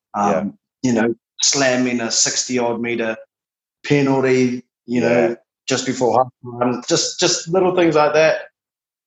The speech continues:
Speaker 1: that sort of keep the game ticking over.
Speaker 2: Yeah.
Speaker 1: But for me, I think, I, I think, um, you know, the X factor's always been there at the Canes, like,
Speaker 2: Yeah.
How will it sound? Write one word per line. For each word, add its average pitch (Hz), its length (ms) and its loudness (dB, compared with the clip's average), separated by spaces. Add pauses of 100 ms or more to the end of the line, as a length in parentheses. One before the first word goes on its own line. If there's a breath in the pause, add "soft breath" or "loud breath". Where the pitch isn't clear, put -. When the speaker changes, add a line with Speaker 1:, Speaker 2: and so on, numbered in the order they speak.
(180)
Speaker 1:
that 151 160 2 (140)
sort 156 240 -2
of - 40 -10
keep 160 180 -8
the 147 80 -6
game 147 280 0
ticking 139 300 -8
over. 143 360 0 (440)
Speaker 2:
Yeah. 92 220 -2 (140)
Speaker 1:
But 165 120 0
for 175 80 0
me, 180 160 4
I 170 240 4
think, 160 240 -4
I, 143 280 0
I 131 60 0
think, 156 300 -4 (240)
um, 123 760 -2 (1160)
you 127 120 0
know, 113 300 0 (120)
the 127 140 2
X 156 180 2
factor's 147 340 0
always 123 240 0
been 120 240 0
there 117 160 0
at 113 80 -6
the - 240 -20
Canes, 107 400 -12 (300)
like, 101 180 -2
Speaker 2:
Yeah. 85 180 0